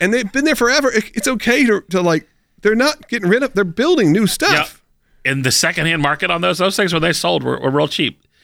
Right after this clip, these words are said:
Speaker 2: I think that's what you and I need to do. We need to get ourselves a plot of land and buy some of those, uh, buy some of
Speaker 1: Fort
Speaker 2: those
Speaker 1: Wilderness.
Speaker 2: secondhand, uh,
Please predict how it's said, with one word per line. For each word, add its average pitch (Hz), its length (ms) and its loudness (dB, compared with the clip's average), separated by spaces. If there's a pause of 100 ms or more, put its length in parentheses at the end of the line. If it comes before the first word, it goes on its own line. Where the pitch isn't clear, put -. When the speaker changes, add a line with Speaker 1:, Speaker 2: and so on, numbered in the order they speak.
(120)
Speaker 2:
I 147 120 -2
think 240 140 -4
that's 165 200 -4
what 147 100 0
you 127 120 0
and 123 80 0
I 117 80 -2
need 110 100 0
to 98 60 -4
do. 127 160 -2
We 120 80 0
need 131 80 0
to 123 60 -2
get 110 120 -4
ourselves 104 380 -6
a 92 40 -12
plot 113 220 -4
of 98 60 -4
land 101 400 -4 (580)
and 98 100 -10
buy 117 220 -2
some 120 220 -4
of 110 80 -2
those, 101 260 -2
uh, 92 320 0 (880)
buy 113 160 0
some 120 200 -6
of 120 60 0
Speaker 1:
Fort 110 120 0
Speaker 2:
those 147 100 2
Speaker 1:
Wilderness. 139 280 2
Speaker 2:
secondhand, 113 300 -2
uh, 101 300 -2